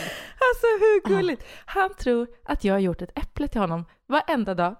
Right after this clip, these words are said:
Speaker 1: och han har gjort ett äpple tillbaka till mig och tyckte att det var en härlig
Speaker 2: Men
Speaker 1: grej, liksom.
Speaker 2: varför gör vi
Speaker 1: Men inte
Speaker 2: detta
Speaker 1: reflekterat
Speaker 2: egentligen?
Speaker 1: över att det
Speaker 2: Gud, vad sånt där
Speaker 1: <laughs> Men
Speaker 2: är.
Speaker 1: det har varit en, en liksom kärleksgest för honom, ett, ett äpple. Men sen nu hade han en så här, "Varför gör vi, varför gör du ett äpple?"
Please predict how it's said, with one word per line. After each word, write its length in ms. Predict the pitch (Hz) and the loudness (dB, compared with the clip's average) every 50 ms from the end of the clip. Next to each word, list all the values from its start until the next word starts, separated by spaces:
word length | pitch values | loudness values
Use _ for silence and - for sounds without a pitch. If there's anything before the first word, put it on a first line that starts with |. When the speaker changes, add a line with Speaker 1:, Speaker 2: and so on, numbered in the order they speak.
| - | -10
Speaker 1:
och 80 | - 254 | -10 -6
han 120 | 262 277 | -4 -2
har 60 | 302 | -2
gjort 160 | 302 294 - - | -2 -4 -4 -6
ett 120 | - - | -4 -4
äpple 220 | 202 - - 196 | -4 -2 -2 -4
tillbaka 400 | 185 - 190 180 175 175 - - | -4 -4 -2 -2 -2 -2 -4 -6
till 100 | - - | -4 -2
mig 160 | 185 170 175 - | 0 0 0 -2
och 80 | - | -2
tyckte 200 | - 202 - - | -4 -4 -2 -2
att 80 | 196 190 | -4 -2
det 80 | - | -2
var 180 | 302 415 427 403 | -4 -4 -4 -4
en 120 | 370 349 | -4 0
härlig 260 | 294 226 202 185 185 185 | 0 0 0 0 0 2
Speaker 2:
Men 60 | 254 262 | 2 2
Speaker 1:
grej, 80 | 254 240 | 2 0
liksom. 180 | - 180 196 220 | -2 -4 0 2
Speaker 2:
varför 280 | 226 220 214 - - 233 | 2 2 2 0 -2 -4
gör 300 | 202 180 180 196 247 277 | 0 2 2 4 4 4
vi 100 | 254 254 | 4 4
Speaker 1:
Men 140 | 269 240 | 4 2
inte 120 | 277 240 160 | 2 2 2
Speaker 2:
detta 120 | 226 220 | 2 2
Speaker 1:
reflekterat 340 | 208 180 170 247 247 320 330 | 0 0 0 0 0 2 2
Speaker 2:
egentligen? 380 | 311 269 285 - - - 196 190 | 2 0 0 0 0 0 0 2
Speaker 1:
över 180 | 185 190 185 190 - _ - | 0 -2 -4 -4 -10 _ -2
att 180 | - 214 214 | 0 0 2
det 120 | - 240 - - - - - - - _ - 359 415 | 2 0 -2 -2 -8 -18 -20 -20 -14 _ -2 -2 0
Speaker 2:
Gud, 140 | - 233 202 | 0 0 0
vad 100 | - - | 0 -2
sånt 360 | - - - - - - - | -4 -6 -10 -8 -8 -10 -10
där 80 | - - | -8 -6
Speaker 1:
<laughs> 20 | |
Men 80 | 440 403 | -2 0
Speaker 2:
är. 40 | 311 | 2
Speaker 1:
det 60 | 262 | 2
har 60 | 262 | 2
varit 260 | 302 349 339 320 - | 2 0 -2 0 0
en, 220 | 254 247 233 - - | 0 0 2 2 0
en 180 | 233 220 220 | 0 0 0
liksom 240 | 214 214 208 208 196 | 0 0 0 -2 -4
kärleksgest 580 | - - 226 202 185 185 - - - 311 - - | -2 -2 -2 -2 -2 -4 -6 -4 -4 -4 -4 -2
för 60 | - 196 | -2 -2
honom, 260 | 175 170 160 147 - | -2 -2 -6 -8 -8
ett, 240 | - - - - - | -10 -10 -10 -8 -8
ett 180 | - 180 - - | -8 -8 -6 -6
äpple. 280 | 190 - - 254 208 - - - - - - - - | -8 -4 -4 -4 -4 -6 -8 -20 -20 -20 -16 -8 -4
Men 100 | 233 220 | -4 0
sen 140 | - 254 254 | 0 0 0
nu 60 | 262 | 0
hade 160 | 233 214 202 | 0 0 0
han 100 | 190 180 | -2 -2
en 80 | 170 160 | -4 -4
så 100 | - 151 | -4 -4
här, 160 | 139 - - _ | -4 -4 -4 _
"Varför 260 | - 220 247 - - 214 | -10 -10 -8 -4 -2 -2
gör 220 | 170 160 165 165 - | -2 -2 -4 -4 -6
vi, 140 | - - - - - | -8 -10 -10 -10 -10
varför 200 | - 269 - - | -10 -8 -4 -2
gör 200 | 214 151 139 147 | -2 -2 -2 -4
du 60 | 151 165 | -8 -10
ett 100 | - - | -10 -10
äpple?" 420 | - - - - - - 202 240 | -10 -12 -10 -10 -8 -6 -6 -6